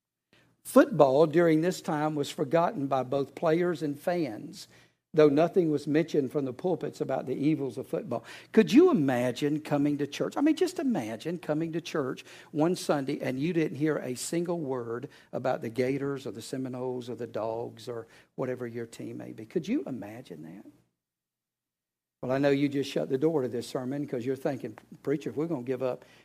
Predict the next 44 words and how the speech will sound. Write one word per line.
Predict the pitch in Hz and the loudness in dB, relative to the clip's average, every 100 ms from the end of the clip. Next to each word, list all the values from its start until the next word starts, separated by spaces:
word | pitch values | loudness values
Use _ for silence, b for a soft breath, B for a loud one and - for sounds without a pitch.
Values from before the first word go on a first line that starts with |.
| _ | _
the | 123 | -2
Gators, | 135 170 160 127 | 2 4 2 0
there | 147 | -2
ain't | 202 | -4
no | 143 | -4
way | 131 151 | 0 2
on | 190 214 | 2 0
earth | 302 302 | -2 -2
we're | 185 139 | -6 -8
gonna | 113 | -8
pray | 110 127 104 | -8 -8 -8
for | - | -10
revival," | 101 104 104 - - - - - | -12 -12 -14 -16 -20 -20 -20 -14
right? | 151 240 339 _ _ _ _ _ _ | -12 -12 -16 _ _ _ _ _ _
Well, | 277 294 | -4 -2
I'm | |
just | 320 294 | -2 -2
telling | - 190 127 139 | 0 0 0 0
you, | 285 | 0
that's | 190 202 - | 0 0 -2
what | 190 - | -4 -4
happened. | - 240 - 160 | -10 -10 -6 -6
I'm | 151 | -4
not | 226 180 | -4 -4
making | 156 170 185 175 | -2 -2 0 -2
the | 131 | -4
news. | 120 117 110 262 311 B B B | -8 -8 -6 -4 -6 B B B
I'm | 165 165 | -6 -2
just | 180 202 | -2 -2
reading | 165 208 220 160 120 | -2 -2 0 -2 -4
the | - | -6
news, | 120 117 - - 120 127 | -6 -8 -10 -12 -10 -6
all | 120 | -6
right? | 143 233 - b b _ - | -6 -8 -14 b b _ 0
In | 143 | 8
this | 202 - | 8 8
country, | 240 208 - 139 156 | 2 2 4 4 4
which | 151 156 165 | 4 2 2
had | 151 | 0
a | 131 | 0
general | 120 165 180 156 | 2 2 4 4
reputation | 139 156 151 127 147 139 151 | 4 0 -2 -4 -4 -4 -8
of | 131 | -2
being | 139 131 | -2 -2